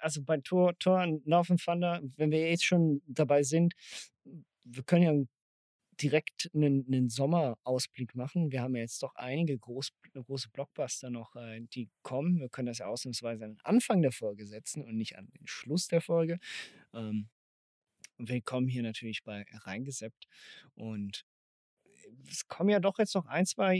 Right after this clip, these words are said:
interessante Filme in den nächsten paar Wochen raus. Also unter anderem jetzt auch, ähm, die Minions. Nein, <laughs> das war nicht gemeint.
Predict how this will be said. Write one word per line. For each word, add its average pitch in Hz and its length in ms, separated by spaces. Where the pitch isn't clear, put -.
interessante 156 560
Filme 170 380
in 143 80
den 139 80
nächsten 127 340
paar 123 220
Wochen 117 220
raus. 123 420
Also 120 180
unter 123 260
anderem 147 440
jetzt - 280
auch, 131 380
ähm, 120 500
die 156 180
Minions. 175 520
Nein, 123 200
<laughs> - 320
das 120 220
war 123 100
nicht 139 180
gemeint. 170 460